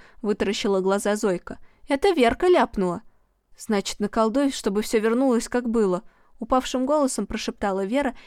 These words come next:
не обращая внимания на перепалку друзей. «Вот сама и колдуй», буркнула Зойка. «А с меня хватит, неблагодарное это дело, колдовать.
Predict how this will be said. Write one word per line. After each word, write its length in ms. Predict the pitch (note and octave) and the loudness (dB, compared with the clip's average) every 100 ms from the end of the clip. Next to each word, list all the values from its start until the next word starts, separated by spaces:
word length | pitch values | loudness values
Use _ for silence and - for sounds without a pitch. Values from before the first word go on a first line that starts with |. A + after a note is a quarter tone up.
| - - | -12 -2
не 80 | B3+ | 0
обращая 500 | B3 B3+ - D#4 A#3+ | 2 0 0 0 2
внимания 520 | G#3 A3 B3 A3+ G#3 | 0 0 0 0 0
на 120 | G#3 | 0
перепалку 560 | - G#3 G#3+ G#3+ - G3+ | -2 -2 0 -2 -2 -4
друзей. 520 | A3+ A3+ G#3 F3 - _ _ _ _ _ | -2 -2 -2 -4 -8 _ _ _ _ _
«Вот 220 | A3 B3 - | 0 2 4
сама 300 | C#4 D#4 E4+ | 2 4 2
и 80 | |
колдуй», 580 | C4+ B3+ G#3+ F3+ F3 - - - | 2 2 2 0 -4 -4 -16 -8
буркнула 500 | F#3 F#3 F#3 F3+ F#3 | -6 -4 0 0 2
Зойка. 420 | F#3 F3 - F#3+ - - - | 0 0 -6 -14 -18 -20 -2
«А 100 | C4+ | 0
с 100 | C#4 | 2
меня 260 | D4 D#4+ E4 | 2 2 2
хватит, 480 | - G3+ F3+ F#3+ - - - | 2 0 0 -8 -12 -18 -2
неблагодарное 720 | B3 B3 A#3 B3 A3 G3 G3 | 2 4 4 4 4 2 0
это 160 | G#3 B3+ | 0 0
дело, 340 | G#3+ G3 F3 | 2 2 2
колдовать. 640 | E3+ G3+ F#3 G3+ F#3 E3 | 0 0 2 2 2 -2